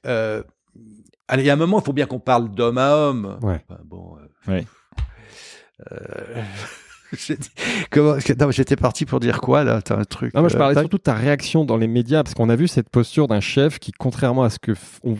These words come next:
Speaker 2: on avait vu aller avant, euh, soit
Speaker 1: Mais
Speaker 2: des chefs qui se battent, qui,
Speaker 1: quel que
Speaker 2: euh, des Marc Vera, des,
Speaker 1: quel que
Speaker 2: voilà. Toi,
Speaker 1: soit,
Speaker 2: t'as,
Speaker 1: non,
Speaker 2: t'as
Speaker 1: mais
Speaker 2: dit,
Speaker 1: quel «
Speaker 2: Je
Speaker 1: que
Speaker 2: retourne
Speaker 1: soit
Speaker 2: au combat et
Speaker 1: quel
Speaker 2: je
Speaker 1: que
Speaker 2: la
Speaker 1: soit,
Speaker 2: récupérerai la
Speaker 1: qu'est-ce
Speaker 2: troisième
Speaker 1: que
Speaker 2: étoile. »
Speaker 1: soit, oui, j'en sais rien
Speaker 2: Mais
Speaker 1: maintenant.
Speaker 2: ça,
Speaker 1: Je
Speaker 2: c'est
Speaker 1: suis
Speaker 2: élégant, c'est beau,
Speaker 1: maintenant,
Speaker 2: mais
Speaker 1: j'ai un
Speaker 2: c'est
Speaker 1: peu, bien sûr que c'est élégant,
Speaker 2: Hmm.
Speaker 1: mais, euh, enfin, que c'est élégant, j'en sais rien, c'est ce que me dit ce, tout
Speaker 2: Ça,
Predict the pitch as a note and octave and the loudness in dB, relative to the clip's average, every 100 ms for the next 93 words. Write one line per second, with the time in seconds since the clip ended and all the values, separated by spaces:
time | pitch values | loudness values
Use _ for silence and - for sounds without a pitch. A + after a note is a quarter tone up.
0 | - G#2+ G#2+ A2+ A2+ D3 A#2 A2 G#2 G2 | -4 0 4 4 4 2 2 2 0 2
1 | D3 E3 A2 G2 - C#3 C3 - C#3+ - | 2 2 0 0 2 4 4 2 0 -2
2 | G#2+ A2 B2+ C3+ - A#2 - - - A3+ | -6 -2 0 0 -2 -8 -8 -8 0 0
3 | A3+ - F#3+ - F#2 F#2 F#2+ G2+ F#2+ G#2+ | 0 -4 -6 -4 -4 -4 -2 -2 0 0
4 | G2+ A2 A2+ A2+ A2 A2 A2+ C#3+ E3+ - | 2 2 4 2 4 2 4 2 2 2
5 | F#3+ D#3+ D3+ C#3+ C3 E3+ G3+ G3 - - | 4 4 2 2 2 4 2 0 -4 0
6 | E3+ C3+ F#3 - G3 G#3 F#3 D#3+ E3+ F#3 | 4 6 4 4 6 6 6 4 4 2
7 | - C#3 C#3+ C#3 C3 B2+ D#3+ F3 - C3 | 0 2 4 6 4 4 4 2 2 0
8 | B2 A2+ - F3 A2+ A2+ D3 G#2+ C#3+ C3 | 0 0 2 2 2 0 0 0 0 0
9 | A2 A#2+ B2 G2 - A#2 G#2+ G2 C#3+ D#3+ | 0 0 2 0 -2 0 0 0 0 2
10 | A2+ A#2+ F3 E3 - A2+ E3+ B2+ A#2+ A#2+ | 4 4 4 2 0 2 4 4 4 4
11 | G#2 F#2+ E2 C3 - - B2+ - A2 G#2 | 2 0 0 2 2 0 0 2 2 2
12 | G#2+ F2+ - - - B2 A#2 - A2+ F#2+ | 2 0 -6 -8 2 2 2 -4 -6 -2
13 | A2 - A2+ G#2 G2+ F#2 E2 - C#3 D3 | 0 0 2 2 2 0 2 2 4 4
14 | A2+ F#2+ G#2+ F#2 F2+ - - - | 2 -2 -4 -4 -8 -8 -10 -10